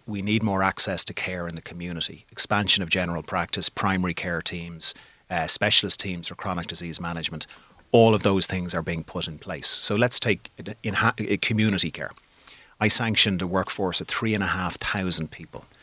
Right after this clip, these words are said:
uh, to work across the community. That's ninety-six primary care teams and sixty specialist teams.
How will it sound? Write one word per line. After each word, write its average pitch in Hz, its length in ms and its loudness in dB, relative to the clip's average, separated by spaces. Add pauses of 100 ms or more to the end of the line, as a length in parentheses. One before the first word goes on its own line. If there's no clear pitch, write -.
(300)
uh, 87 240 4
to - 120 0
work 90 240 4
across 85 360 2
the - 100 -6
community. 71 680 -12
That's 92 300 2
ninety-six 101 760 2
primary 90 400 -4
care 82 260 -8
teams 87 480 -6
and 78 100 -2
sixty - 380 2
specialist - 580 0
teams. - 400 -2